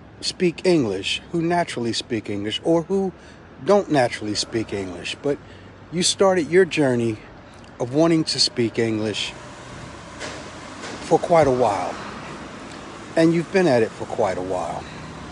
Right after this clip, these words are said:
And think about where you are today. Is that desire still there?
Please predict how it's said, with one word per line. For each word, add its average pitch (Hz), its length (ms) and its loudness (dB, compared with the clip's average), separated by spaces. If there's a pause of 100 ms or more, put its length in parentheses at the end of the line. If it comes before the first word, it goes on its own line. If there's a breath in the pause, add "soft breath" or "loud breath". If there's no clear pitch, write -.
(880)
And 180 220 6
think 254 260 2
about 180 340 6
where 156 160 8
you 131 240 6
are 117 180 6
today. 113 440 2 (1400)
Is 147 140 0
that 170 220 8
desire 143 580 6
still 147 400 4
there? 139 420 4